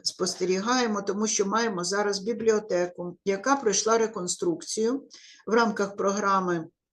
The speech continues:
«Велике будівництво». Тут десять відсотків, е, коштів нашого місцевого бюджету. І це була, це був проект, який написаний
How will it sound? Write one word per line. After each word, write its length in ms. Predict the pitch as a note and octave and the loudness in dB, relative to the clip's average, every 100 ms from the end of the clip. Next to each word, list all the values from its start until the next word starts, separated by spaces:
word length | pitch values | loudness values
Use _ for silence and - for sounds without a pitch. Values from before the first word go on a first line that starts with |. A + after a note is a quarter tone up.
| _ _ _ _ _ - - - | _ _ _ _ _ -20 -18 -2
«Велике 380 | F3 G3 G3 F3 | 2 2 2 0
будівництво». 1000 | F3 E3 E3 E3+ F3 - - A#3 C4 - - - - | 0 0 -2 -2 -2 -4 -2 -2 -2 -8 -20 -20 -2
Тут 220 | A#3+ F#3 | 0 6
десять 380 | G#3 G#3 G#3+ F#3 | 6 6 0 -2
відсотків, 800 | F#3 - G#3+ G#3 F#3+ - F3 E3+ F3+ - | -2 4 4 4 0 -2 -4 -4 -8 0
е, 220 | F3 F3 | 2 2
коштів 500 | F3 A3 G#3 - F3+ | 2 4 4 4 -2
нашого 420 | F#3 G3 - E3+ E3 | -2 -2 -2 -6 -6
місцевого 680 | F#3 - D3 D3 F3 G#3 | -6 -2 -2 0 0 -2
бюджету. 840 | G#3 A3+ G#3 A3+ A3+ A3+ A#3 A#3 - - - - | 0 -2 0 4 4 4 0 -2 -8 -20 -20 -6
І 320 | A#3+ B3 A3+ - - | -2 2 2 0 -8
це 260 | - A#3+ A#3+ | 0 4 4
була, 580 | G#3 G#3+ A3 G#3 F#3 - | 4 0 2 0 -2 -4
це 160 | - A3 | 0 0
був 260 | G#3+ G#3 | 0 -4
проект, 720 | - G3 F#3 F#3+ C4+ - - - | -4 -2 0 0 -4 -8 -18 -4
який 500 | F#3 G#3 G#3 B3+ A#3 | 2 2 2 -2 0
написаний 920 | G#3+ G#3 F#3 F#3 - A#3+ B3+ C#4 - | -2 0 0 2 0 -2 0 0 -2